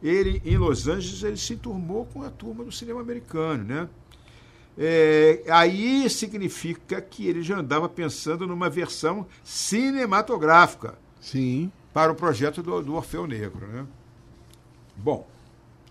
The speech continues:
Speaker 1: já o espetáculo teatral, e aí nós vamos entrar novo,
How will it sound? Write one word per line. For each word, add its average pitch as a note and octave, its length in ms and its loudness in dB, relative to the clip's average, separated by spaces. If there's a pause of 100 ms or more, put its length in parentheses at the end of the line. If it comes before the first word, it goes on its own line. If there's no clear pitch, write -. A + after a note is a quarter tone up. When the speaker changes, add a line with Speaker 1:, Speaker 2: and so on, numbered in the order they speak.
(1200)
Speaker 1:
já D4 340 8
o D4 80 6
espetáculo C3+ 760 2
teatral, C#3+ 720 4 (280)
e B2 100 -4
aí G#2+ 180 -2
nós A2+ 200 -6
vamos G2+ 260 -8
entrar A#2+ 320 -8
novo, A#2 340 -6